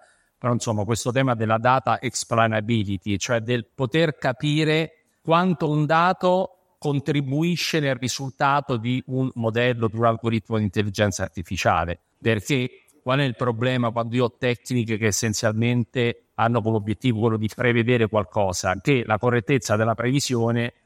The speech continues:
ce l'avrò solo quando quel qualcosa <laughs> si è verificato o non si è verificato. Allora, se io voglio prevedere il tempo di domani, vabbè, se non ci ho preso poco male, mi pre-, mi pagherò, mi sarò portato indietro, dietro l'ombrello senza motivo.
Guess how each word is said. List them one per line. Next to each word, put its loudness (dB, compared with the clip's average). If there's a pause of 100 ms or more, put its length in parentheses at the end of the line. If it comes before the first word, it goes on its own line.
(200)
ce -2
l'avrò 2
solo 0
quando 0
quel -2
qualcosa 0
<laughs> -8
si -2
è 2
verificato 2
o -4
non 0
si -2
è 2
verificato. 0 (300)
Allora, 4
se -4
io 0
voglio -2
prevedere -2
il -6
tempo -2
di -2
domani, -2
vabbè, -2
se -6 (420)
non 2
ci -2
ho 2
preso -2
poco -4
male, -2
mi -2
pre-, -2
mi -4
pagherò, 0
mi -6
sarò 0
portato -4
indietro, 0
dietro 0
l'ombrello 0
senza -6
motivo. -2